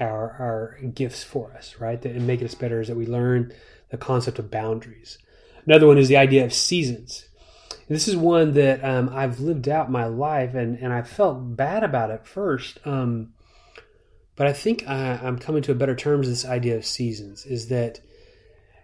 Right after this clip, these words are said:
at certain points in my life, there have been people in high school or in college or in my, you know, adult life that where at one certain moment in time, we were close, we were tight, we were,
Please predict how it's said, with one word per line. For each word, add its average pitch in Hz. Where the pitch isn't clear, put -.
at 135
certain 180
points 165
in 147
my 139
life, 117
there 127
have 123
been 123
people 117
in 113
high 131
school 110
or 107
in 107
college 110
or 113
in 123
my, 110
you 123
know, 117
adult 120
life 117
that 123
where 135
at 135
one 151
certain 165
moment 143
in 127
time, 120
we 127
were 120
close, -
we 131
were 123
tight, 123
we 123
were, 120